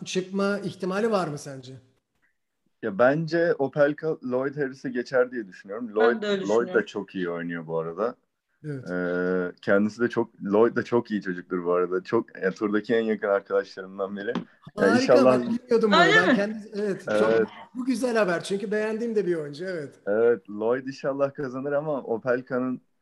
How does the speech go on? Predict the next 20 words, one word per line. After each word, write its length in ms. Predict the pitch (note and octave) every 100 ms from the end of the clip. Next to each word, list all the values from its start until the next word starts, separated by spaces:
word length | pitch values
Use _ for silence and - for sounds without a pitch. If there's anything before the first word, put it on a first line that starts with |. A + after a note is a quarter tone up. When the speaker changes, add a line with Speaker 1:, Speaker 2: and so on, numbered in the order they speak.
| _ _ _ _
Speaker 2:
yani 240 | G#2+ G#2
Amerika'daki 720 | G2 G#2+ A2+ B2 B2 A2+ A#2+ -
seyirciyle 600 | - A#2 A#2 A2 B2+ A#2+
falan 400 | A#2 A2 A#2+ A#2 _ _ _ _ _ A2
bir 240 | G#2+ A#2+
tık 180 | - -
daha 260 | A#2+ A#2
önde 160 | A2+ A#2
olduğunu 320 | A2 A2 G2
düşünüyorum. 580 | F2+ - F#2 F#2 A2+ D#3 _ -
Speaker 1:
Evet. 220 | C#3 C3+ B2 _ _ _ -
Speaker 2:
Zverev'e 640 | F#2+ G#2 G#2+ C3 D3 D3+
karşı 320 | D3+ C#3 C#3+
da 120 | E3
yani 380 | C#3+ B2 B2+ C3+
bu 220 | B2+ C#3+ -
büyük 400 | G2+ A2 C3+ C#3
servisçileri 760 | D3+ C#3 C3+ - C#3 D3 D3
çok 240 | - C#3+ C#3
fazla 500 | C#3 C#3 B2+ C#3+